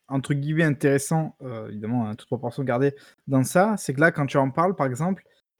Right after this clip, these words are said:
j'ai vu très peu, ou alors, heu, je les ai pas retenus, mais je, ça m'aurait peut-être plus marqué, heu, de témoignages de racisme, de racisme, heu,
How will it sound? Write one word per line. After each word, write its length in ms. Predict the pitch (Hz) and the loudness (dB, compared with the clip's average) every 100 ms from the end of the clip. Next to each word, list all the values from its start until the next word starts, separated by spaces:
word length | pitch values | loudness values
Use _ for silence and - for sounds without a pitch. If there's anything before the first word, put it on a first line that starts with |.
| 143 | -6
j'ai 220 | 120 131 | -2 0
vu 120 | 151 | 0
très 180 | 151 196 | 0 -2
peu, 240 | - 196 | 2 2
ou 200 | 226 143 | 2 4
alors, 140 | 131 131 - | 4 4 0
heu, 80 | 127 | -6
je 100 | 120 | -6
les 80 | 117 | -2
ai 40 | 123 | -2
pas 80 | |
retenus, 280 | 170 160 175 | 0 2 2
mais 100 | 156 | 2
je, 240 | 107 117 107 | 0 -6 -8
ça 120 | - | -4
m'aurait 180 | 113 120 | -2 -2
peut-être 300 | - 127 - | -2 -4 -4
plus 160 | - 131 | -6 0
marqué, 400 | 135 - 202 220 _ _ _ _ - | 0 2 2 2 _ _ _ _ -4
heu, 80 | 127 | 0
de 100 | 131 | 2
témoignages 400 | 165 180 190 147 | 4 4 4 4
de 60 | |
racisme, 420 | 139 160 - 165 123 - | 4 2 2 0 0 0
de 100 | 131 | 4
racisme, 380 | 135 - 165 151 | 4 4 2 4
heu, 280 | 135 123 | 6 6